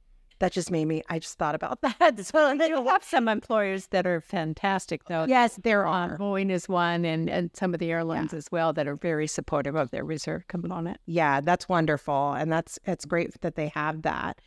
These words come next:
Speaker 1: I know we were talking about how do we identify these children. And so I wanted to talk a little bit about the M S I, the Military
Speaker 2: Mm-hmm.
Speaker 1: Student Identifier, and how does it assist with that?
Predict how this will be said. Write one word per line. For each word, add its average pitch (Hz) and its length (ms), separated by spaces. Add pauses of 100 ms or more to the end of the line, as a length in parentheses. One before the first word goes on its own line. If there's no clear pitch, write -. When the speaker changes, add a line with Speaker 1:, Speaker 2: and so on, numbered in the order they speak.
(280)
Speaker 1:
I 233 120
know 254 160
we 330 100
were 370 140
talking - 340
about 196 240
how 185 100
do 190 80
we 196 140
identify 180 480
these 185 180
children. 160 720 (320)
And 180 160
so 220 100
I 190 80
wanted 254 280
to 440 100
talk - 300
a 202 40
little 180 220
bit 180 160
about 156 380
the 165 140
M 160 140
S 160 220
I, 147 240
the 156 100
Military 165 500
Speaker 2:
Mm-hmm. 165 100
Speaker 1:
Student 175 240
Identifier, 156 800 (340)
and 208 100
how 220 320
does 262 300
it 202 100
assist - 720
with 175 220
that? 147 640